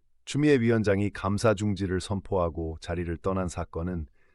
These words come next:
다수당의 일방적인 국회 운영에 대한 반발심을 드러낸 것이죠. 이런 배경 속에서 국민의힘 의원들은 추미애 방지법과 김현지 방지법을 발의하기로 했습니다.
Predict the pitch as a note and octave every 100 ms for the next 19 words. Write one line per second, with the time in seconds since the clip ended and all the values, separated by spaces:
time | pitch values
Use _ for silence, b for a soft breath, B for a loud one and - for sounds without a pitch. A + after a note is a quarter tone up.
0 | _ - F#2+ - G2 F#2+ F#2+ F2+ E2+ F#2+
1 | G2 G#2 G#2 F#2+ F#2 F2 - - - F#2+
2 | F2+ F#2 F#2 E2 E2+ D#2+ D2+ - E2+ E2+
3 | F#2 F2 - E2+ D#2 - E2+ E2 D2+ D2
4 | - - E2 - _ _ _ _ _ _
5 | _ _ - G#2+ G#2+ G2+ G2+ G#2+ - F#2
6 | F2+ - E2+ D#2 - - G2 A2 G#2+ G#2
7 | F#2 F2+ F#2 F2 E2 E2 D#2 - _ _
8 | - A#2+ A#2+ A#2 G#2 F2+ E2+ F2+ E2+ -
9 | - D#2 D2 - - - G#2 G#2+ A2+ G2
10 | F2+ E2+ E2+ D#2 - E2 D#2+ D2+ - D#2+
11 | E2+ D#2+ C#2+ D2+ D2+ - - - - C#2+